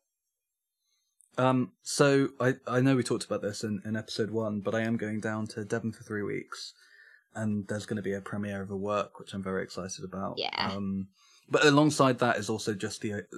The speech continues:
Speaker 1: the ability to then go to my old favourite pubs in Devon, uh, and chill out with some family. Like, it's been, I don't think I've had a week off since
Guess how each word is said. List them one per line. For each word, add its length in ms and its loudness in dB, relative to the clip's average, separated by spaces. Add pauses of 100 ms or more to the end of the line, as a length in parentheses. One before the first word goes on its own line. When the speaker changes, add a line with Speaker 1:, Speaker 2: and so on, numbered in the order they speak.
(580)
Speaker 1:
the 140 -6
ability 480 -6
to 100 -10
then 220 -4
go 240 -4
to 120 -6
my 180 -2
old 340 -6
favourite 440 -4
pubs 540 -8 (260)
in 260 -4
Devon, 400 -6 (200)
uh, 280 -6
and 340 -6 (480)
chill 220 4
out 140 2
with 100 -4
some 160 -4
family. 380 -4
Like, 160 -6
it's 100 -6
been, 320 0 (420)
I 60 -8
don't 220 4
think 160 2
I've 140 0
had 140 0
a 60 0
week 340 -6
off 540 -10 (1600)
since 720 -6